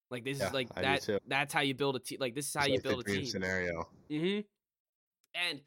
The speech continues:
Speaker 1: with talking about all the guys they lost in free agency and how they're gonna be a different team next year, it, they're still the best team. They're the best roster in the N F L, and
Speaker 2: Hmm.
Speaker 1: they, they are, uh, poised to win this next Super Bowl.
Speaker 2: I feel like it's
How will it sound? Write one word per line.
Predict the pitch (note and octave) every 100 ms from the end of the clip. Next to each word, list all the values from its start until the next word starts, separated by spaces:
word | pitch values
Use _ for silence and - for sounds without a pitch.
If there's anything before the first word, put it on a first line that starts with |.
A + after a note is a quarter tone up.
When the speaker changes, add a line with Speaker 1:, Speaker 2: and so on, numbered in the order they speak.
| _ _
Speaker 1:
with | F3+ F3+ -
talking | - A3 A#3+ A3+
about | G3
all | C#3+ G3
the | G#3+
guys | G3+ F3+ F#3 E3
they |
lost | D3 D3+ D3+ D3+
in |
free | C3+ C3+
agency | B2+ A#2+ A#2+ - A2+ G#2
and | G2+ - _ _
how | - C#3
they're | D3
gonna | D3+ D3+
be | D3+
a | D3
different | D3 C#3+
team | - D3 C#3 B2+
next | A2+ - -
year, | A2+ G2 F#2 - _ _ _ _ _ -
it, | D#3+ C#3 B2+
they're | G3
still | - C#4
the | E4
best | A3 G3+ -
team. | -
They're | F3
the | A3
best | G#3+ G#3
roster | F#3+ F#3 F3
in |
the | D3+
N |
F | C3+
L, | B2+ G#2+ - - _ _ _
and | B2+ B2+ A#2+ A2+ G#2+ - _ _ _
Speaker 2:
Hmm. | C#3
Speaker 1:
they, | C3+ C#3 C3+ A#2+ -
they | C3 D3+
are, | D3 C#3 C3 - _ _ _ _ _ -
uh, | B2+ - _ _ _
poised | - F#3+ F#3+ F#3 -
to | D#3+
win | D#3 D3 C3
this | B2+ -
next | C3 B2+ -
Super | A#2+ G2+
Bowl. | D#2+ A1 - -
Speaker 2:
I |
feel | D3 G#3
like | C4 -
it's | C#3+